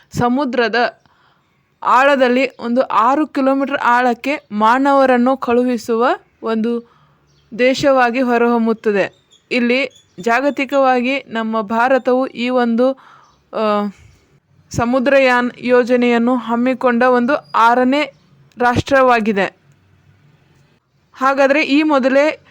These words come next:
ಇಂತಹ ಒಂದು, ಆ, ಸಮುದ್ರಯಾನ ಯೋಜನೆಗಳನ್ನು ಯಾವ ಯಾವ ದೇಶಗಳು ಕೈಗೊಂಡಿದ್ದವು ಎಂದರೆ, ಇಲ್ಲಿ ಮೊದಲನೆಯದಾಗಿ ಅಮೇರಿಕಾ, ನಂತರ ರಷ್ಯಾ, ಫ್ರಾನ್ಸ್,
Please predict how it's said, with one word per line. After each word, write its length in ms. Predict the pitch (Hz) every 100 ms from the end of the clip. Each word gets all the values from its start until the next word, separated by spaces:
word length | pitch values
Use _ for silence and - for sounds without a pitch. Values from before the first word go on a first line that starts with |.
| _ _
ಇಂತಹ 460 | 269 277 285 277 285
ಒಂದು, 500 | 277 254 269 262 - _ _ _ _ -
ಆ, 300 | 233 233 233
ಸಮುದ್ರಯಾನ 800 | 254 247 269 285 285 269 254 254
ಯೋಜನೆಗಳನ್ನು 800 | 254 240 240 247 233 240 233 254
ಯಾವ 340 | 240 240 269
ಯಾವ 360 | 262 240 240 240
ದೇಶಗಳು 640 | 214 233 254 226 233 233
ಕೈಗೊಂಡಿದ್ದವು 880 | 226 214 220 233 226 196 226 226 233
ಎಂದರೆ, 720 | 226 220 220 208 202 262 -
ಇಲ್ಲಿ 300 | 233 220 240
ಮೊದಲನೆಯದಾಗಿ 1000 | 277 233 226 262 285 277 254 233 220 240
ಅಮೇರಿಕಾ, 880 | 285 - 226 247 254 214 226 180 - _ _ _ _ _ _ _ 233
ನಂತರ 320 | 254 247 240 262 -
ರಷ್ಯಾ, 540 | 226 233 - 254 233 - _ _ _ _ _
ಫ್ರಾನ್ಸ್, 580 | 240 226 247 220 -